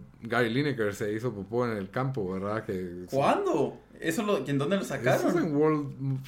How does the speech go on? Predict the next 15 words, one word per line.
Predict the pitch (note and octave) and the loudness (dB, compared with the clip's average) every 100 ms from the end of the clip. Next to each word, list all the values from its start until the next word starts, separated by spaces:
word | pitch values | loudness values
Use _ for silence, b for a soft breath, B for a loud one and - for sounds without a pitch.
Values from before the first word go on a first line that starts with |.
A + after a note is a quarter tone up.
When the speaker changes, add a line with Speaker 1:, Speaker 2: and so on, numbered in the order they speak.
| - - | -16 -4
Speaker 1:
Cup | C3+ C3+ | 0 0
Most | B2 C3 C3+ C3+ | 0 2 2 2
Shocking | C3+ C3+ A#2+ | 0 2 -2
Moments? | A#2 D3+ B3 D4 - - | 0 0 0 -2 -6 -10
Speaker 2:
¿En | D3+ C#3 | -6 -2
serio? | F#3+ F3+ F3 D#3 C3 A#2+ - - | 4 6 6 4 4 0 -6 -6
Yo | D3 D#3+ | -4 0
como | G#3 G#3 | 2 2
no | G#3 | 2
me | G#3+ | 2
recuerdo, | D#3+ - E3 C#4 F#4 | 0 2 2 2 0
porque | E3 D3 | -4 -4
yo | D3 | -4
vi | A3+ G3+ | 0 0
ese. | - - G3 D#3 | 0 0 -2 -2